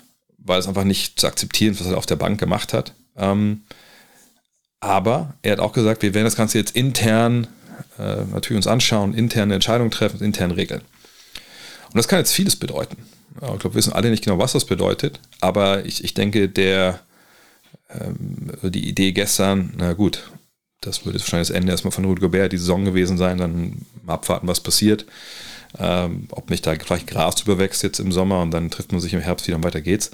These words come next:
Ehrlich gesagt glaube ich gar nicht, dass das jetzt so der Weg ist, den die Jazz da halt gehen werden.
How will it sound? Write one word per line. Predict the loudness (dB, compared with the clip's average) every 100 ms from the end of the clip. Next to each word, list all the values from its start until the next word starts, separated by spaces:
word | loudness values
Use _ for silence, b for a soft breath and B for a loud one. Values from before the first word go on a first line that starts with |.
| B B B B B B B B B -20 -20 -14 -10 -8
Ehrlich | -2 0 2
gesagt | 0
glaube | 2 0 0
ich |
gar | 0 0
nicht, | -2 -4
dass | -2
das | -2 -4
jetzt | 0
so | 2
der | 4 2 2
Weg | 0 0
ist, | -2 0
den | 2
die | 2
Jazz | 2 0
da | 0 -2
halt | -2
gehen | 0 0 0
werden. | -6 -8